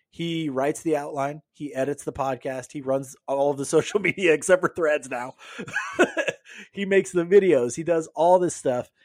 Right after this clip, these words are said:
And so this is just my Mark appreciation just a bit outside.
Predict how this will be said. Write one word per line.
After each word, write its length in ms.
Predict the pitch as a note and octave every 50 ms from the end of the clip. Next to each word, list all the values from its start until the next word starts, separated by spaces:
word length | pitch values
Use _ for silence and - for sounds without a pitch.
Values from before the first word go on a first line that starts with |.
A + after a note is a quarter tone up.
| _ _ _
And 100 | - B2
so 160 | - E3+ E3 D#3+
this 220 | D#3+ F#3+ E3 G3+
is 100 | G3+ C#3+
just 160 | E3+ F3+ -
my 160 | F3 E3 D#3+
Mark 320 | D3 C#3+ C#3+ D#3 D#3+ - -
appreciation 840 | D#3 - D#3+ D3+ B2+ - D3 C3 C3 C3 B2 - C3 B2 A#2 A2+ G#2+
just 260 | A2 B2 A2 - -
a 40 | C3+
bit 120 | A2 A#2+
outside. 440 | A#2 A2+ A2 G#2 - - G#2 G#2 -